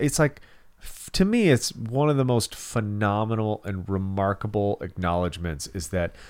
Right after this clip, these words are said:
if you learn to communicate this way, you reach people and you're understood far better than if you're like,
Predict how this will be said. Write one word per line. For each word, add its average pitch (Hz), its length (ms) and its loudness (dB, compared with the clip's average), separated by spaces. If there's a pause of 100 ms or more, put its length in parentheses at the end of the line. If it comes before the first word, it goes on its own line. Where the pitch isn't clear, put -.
(160)
if - 180 -2
you 104 140 0
learn 110 340 0
to 120 100 -2
communicate 98 720 -2
this 78 200 -4
way, - 300 -4 (580)
you 107 420 2
reach 107 580 0
people 92 640 2
and 101 120 -4
you're 98 180 -4
understood 98 1080 -2
far 107 800 0
better 87 400 2
than 87 240 -4
if - 160 -10
you're 85 160 -2
like, 80 380 -2